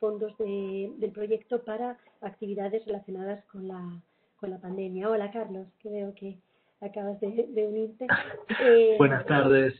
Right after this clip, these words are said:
Speaker 1: Buenas tardes. Entonces, bueno, solamente en ese, en ese contexto se ha realizado ayuda a ali-, de alimentos, a, a familias migrantes, a comedores,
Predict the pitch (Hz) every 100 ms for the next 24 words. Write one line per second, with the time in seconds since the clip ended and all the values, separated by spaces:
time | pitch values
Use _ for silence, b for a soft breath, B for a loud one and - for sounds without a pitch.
0 | _ _ - 220 220 214 214 208 202 202
1 | - _ _ _ _ _ _ - 240 262
2 | 269 - 247 208 - - 226 233 247 240
3 | 233 226 233 226 233 220 226 233 220 214
4 | 233 _ 247 247 240 202 196 196 196 196
5 | 196 - 214 208 208 202 190 208 208 196
6 | 196 196 _ _ _ _ _ _ - -
7 | 220 202 202 202 220 240 214 196 226 226
8 | 202 196 214 254 247 240 240 233 233 202
9 | 196 190 190 190 _ - 196 202 208 202
10 | 202 220 269 240 233 220 214 208 202 -
11 | _ 202 196 240 254 240 240